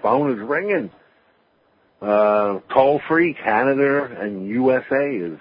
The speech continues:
eight eight eight, eight one five, nine seven five six. There's a lot of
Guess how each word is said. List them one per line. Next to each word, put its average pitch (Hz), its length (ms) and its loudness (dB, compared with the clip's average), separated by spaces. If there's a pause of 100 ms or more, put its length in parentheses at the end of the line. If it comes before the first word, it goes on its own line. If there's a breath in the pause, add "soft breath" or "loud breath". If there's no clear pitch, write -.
(100)
eight 104 240 -4
eight 110 300 -6
eight, 113 300 -8 (280)
eight 107 240 -10
one 110 380 -6
five, 110 440 0 (800 soft breath)
nine 107 540 0
seven 123 400 2
five 120 360 4 (120)
six. 135 240 4 (1300 soft breath)
There's 110 180 4
a 107 60 4
lot 117 300 6
of 131 100 2